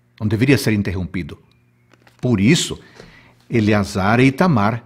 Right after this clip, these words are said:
exerceram o sacerdócio. O versículo três menciona que, com a ajuda de Zadok, dentre os filhos de Eleazar, e Aimeleque, dentre os filhos de Itamar,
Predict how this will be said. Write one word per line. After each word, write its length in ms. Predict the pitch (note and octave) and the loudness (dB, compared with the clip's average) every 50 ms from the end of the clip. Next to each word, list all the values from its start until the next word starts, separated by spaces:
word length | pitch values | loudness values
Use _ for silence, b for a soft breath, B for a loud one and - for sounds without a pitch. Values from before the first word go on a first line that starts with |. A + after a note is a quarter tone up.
| _ _ _ _ _ _ _ _ - | _ _ _ _ _ _ _ _ -4
exerceram 680 | D3+ C#3+ B2 A2 C3 A#2 G#2 - - - D3+ F#3 F#3+ D3+ | -2 -2 0 0 0 -2 -2 -4 -4 -2 0 2 2 2
o 40 | A2 | 0
sacerdócio. 720 | - A2 - - A#2 G2 D#2 F2 D#2+ D#2+ - - - - b b b b b b b b b b b b b b b - | -2 -4 -6 -6 -8 -8 -8 -10 -12 -12 -14 -16 -20 -20 b b b b b b b b b b b b b b b -4
O 140 | C#3 C#3 C3+ | 0 0 2
versículo 480 | - B2 A2 - - F3+ - D#3 A#2 G2+ | 2 0 -2 -2 -4 -6 -4 -2 -4 -4
três 540 | - - C3 F#3+ G3 C#3+ - - - - b b b b b b b b b _ | -2 0 2 2 2 2 0 -4 -12 -16 b b b b b b b b b _
menciona 760 | - A#2 A2+ G#2+ G2+ - - - A2 A2+ A#2 A#2 A2+ A2+ G#2+ | -4 -2 0 0 -2 -4 -4 -2 0 2 2 2 0 -2 -4
que, 320 | - - - G#2+ G#2 G2 F2+ | -6 -8 -6 -4 -2 -2 -4
com 160 | - G#2 G2+ | -4 -6 -4
a 60 | F#2+ | -4
ajuda 260 | F#2 F2+ B2 B2 B2 G#2+ | -2 -2 -2 -2 -2 -2
de 140 | F#2 G#2+ | -2 -4
Zadok, 680 | G#2 F2+ A2+ F#2+ F2 D#2+ A2+ B2+ D#3 D3 - - E2 - b b b b b b b _ _ _ | -4 -2 -2 -4 -2 0 2 2 2 0 -2 -12 -16 -16 b b b b b b b _ _ _
dentre 300 | A2 G#2+ A#2 G#2+ - G#2 | -2 -2 -2 -2 -2 -4
os 100 | F#2+ - | -8 -6
filhos 220 | - B2 A2+ A2+ F#2+ | -4 -4 -4 -4 -2
de 100 | F#2+ A2 | 0 0
Eleazar, 580 | G#2 G2 F#2+ F2+ F#2 - A2+ A#2+ B2 C#3+ - _ - | 0 0 0 -2 -4 -4 -4 -4 -4 -4 -10 _ -4
e 80 | A2+ A2 | -2 -2
Aimeleque, 560 | G#2 F2+ E2+ E2+ F#2+ B2 D#3 - - - - b b b b b b b b _ - | -2 -2 -2 -2 -2 -2 -2 -2 -4 -14 -16 b b b b b b b b _ -12
dentre 340 | - G2+ A#2+ A2 G2+ - G2+ | -2 0 0 0 0 -4 -6
os 80 | F#2 - | -4 -4
filhos 160 | B2 G#2 F2+ | -4 -4 -4
de 60 | G2 | -6
Itamar, 580 | - - E2+ F#2 B2 C3 G2+ - - - _ | -8 -6 -2 0 0 0 0 -4 -12 -20 _